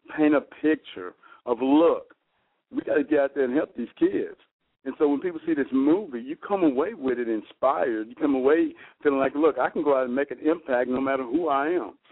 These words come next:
And so, you know, kudos to you guys. You know, Cedric, uh, uh, Kwesi, all of you guys, um, Danielle, we love you. We love you for what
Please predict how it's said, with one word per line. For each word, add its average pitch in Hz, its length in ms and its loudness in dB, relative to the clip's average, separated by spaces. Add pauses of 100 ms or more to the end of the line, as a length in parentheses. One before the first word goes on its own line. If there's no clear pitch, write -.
(160)
And 135 160 -4
so, 160 240 2
you 165 120 -2
know, 123 340 -8 (680)
kudos 175 320 2
to 143 60 -2
you 131 120 2
guys. 123 320 4
You 139 120 2
know, 127 360 0
Cedric, 165 520 2
uh, - 140 -2
uh, 120 520 -6 (140)
Kwesi, 170 680 2
all 175 240 2
of 147 100 -2
you 139 100 -4
guys, 117 460 0 (160)
um, 113 340 -2 (260)
Danielle, 147 600 6
we 160 160 -2
love 156 320 4
you. 90 280 -12
We 139 140 2
love 139 280 4
you 147 80 -8
for 123 140 -8
what 131 140 2